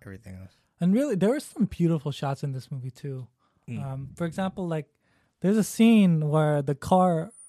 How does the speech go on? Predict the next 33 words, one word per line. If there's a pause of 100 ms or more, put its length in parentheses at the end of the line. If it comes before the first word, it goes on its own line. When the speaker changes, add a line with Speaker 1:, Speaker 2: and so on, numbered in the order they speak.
Speaker 2:
they
were (260)
taking
one
of
the
bodies, (100)
dead
bodies.
Speaker 1:
Oh,
yeah. (320)
Speaker 2:
But,
like,
it's
just, (360)
everything's
black,
and
you
just
see,
like,
these
two
headlights,
like,
coming
towards
you, (220)
Speaker 1:
Mm.
Speaker 2:
towards
the
camera.